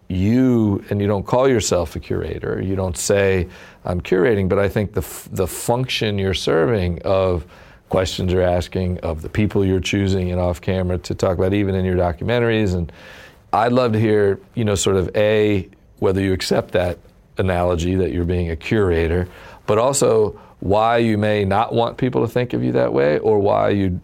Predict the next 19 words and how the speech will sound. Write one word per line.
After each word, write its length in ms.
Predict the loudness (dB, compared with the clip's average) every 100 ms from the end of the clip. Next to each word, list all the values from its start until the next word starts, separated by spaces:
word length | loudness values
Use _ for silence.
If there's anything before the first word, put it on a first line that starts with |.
| -6
you 120 | -2
do 240 | 0 2 2
want 220 | 0 -2
people 400 | -4 -2 0 0
to 120 | -2
think 220 | -2 -2
of 100 | -2
you 100 | 0
that 180 | 0 0
way, 440 | 2 2 2 0 -2
and 500 | -2 0 0 0 -2 -6 -16 -20 -20 -4
could 180 | -2 0
you 60 |
give 260 | 2 2 2
us 220 | 2 0
a 40 | 0
little 280 | 2 2
bit 320 | 2 2 0 -2 -16 -20 -20 _ _
of 460 | 0 2 2 0 -4